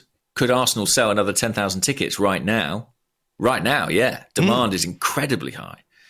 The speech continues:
Speaker 1: I've never been inundated with so many messages from people asking me if I can get them tickets. And I, and I'll say this on air now.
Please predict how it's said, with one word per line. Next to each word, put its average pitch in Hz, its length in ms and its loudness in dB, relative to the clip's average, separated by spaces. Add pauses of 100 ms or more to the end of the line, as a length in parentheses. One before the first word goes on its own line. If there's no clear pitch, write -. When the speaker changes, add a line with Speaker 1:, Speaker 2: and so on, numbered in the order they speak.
(300)
Speaker 1:
I've 92 200 -2
never 120 340 2
been 98 240 2
inundated 98 600 -2
with 82 100 -10
so 98 260 0
many 90 160 -2
messages 90 400 -4
from 80 120 -10
people 80 520 -4 (800)
asking 90 360 -4
me 85 380 -4
if - 120 -8
I 90 60 -2
can 80 160 -8
get 85 100 0
them - 100 -8
tickets. - 460 -4
And 87 100 -4
I, 82 200 -2
and 85 320 -6
I'll 87 140 -2
say 110 240 2
this 82 160 -2
on 87 140 -4
air 90 340 -2 (160)
now. 87 500 -6